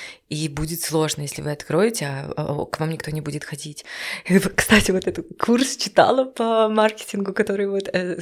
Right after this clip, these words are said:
книжка электронная, а, не по маркетингу, а он говорил, что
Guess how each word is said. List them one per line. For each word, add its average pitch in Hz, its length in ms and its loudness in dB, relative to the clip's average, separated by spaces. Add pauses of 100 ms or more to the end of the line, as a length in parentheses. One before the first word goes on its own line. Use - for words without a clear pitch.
книжка 202 420 -2
электронная, 165 640 -4 (680)
а, 185 100 2
не 190 140 2
по 170 100 -2
маркетингу, 180 600 0 (200)
а 180 200 4
он 208 180 2
говорил, 175 340 0
что 170 280 -2